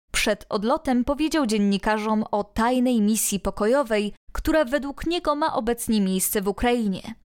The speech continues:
Głowa Kościoła nie zdradziła jednak, jakie państwa lub organizacje biorą w niej udział oraz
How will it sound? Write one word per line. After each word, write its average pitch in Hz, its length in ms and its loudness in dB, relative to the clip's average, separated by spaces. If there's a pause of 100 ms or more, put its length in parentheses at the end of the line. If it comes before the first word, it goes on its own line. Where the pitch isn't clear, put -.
Głowa 320 380 2
Kościoła 311 520 0
nie 302 200 0
zdradziła 220 560 0
jednak, 190 540 -2 (140)
jakie 302 340 0
państwa 302 560 0
lub 285 200 -2
organizacje 240 840 0
biorą 208 340 2
w 208 100 0
niej 233 180 2
udział 202 420 0
oraz 294 400 0